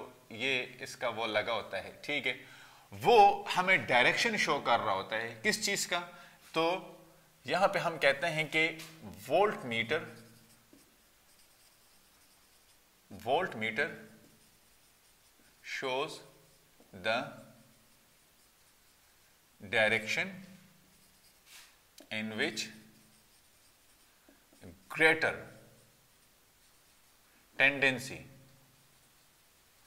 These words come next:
of electron moving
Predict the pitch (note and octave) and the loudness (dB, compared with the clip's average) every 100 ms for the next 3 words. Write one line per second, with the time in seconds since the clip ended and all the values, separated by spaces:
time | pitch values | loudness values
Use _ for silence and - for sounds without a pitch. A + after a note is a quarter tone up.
0 | _ _ _ - - _ A2+ A2 D#3 F#3 | _ _ _ -20 -20 _ 2 2 0 -6
1 | - - - - - - - - - _ | -8 -18 -20 -20 -20 -20 -20 -20 -20 _
2 | _ _ - - _ _ - - - _ | _ _ -20 -20 _ _ -20 -20 -20 _
3 | - B2 B2 - C3+ C#3 F#3 - - - | 2 4 4 2 0 0 -2 -10 -18 -20
4 | - - - _ _ _ _ _ _ - | -20 -20 -20 _ _ _ _ _ _ -16
5 | A2+ B2 D#3 F3+ | -6 -2 -2 -2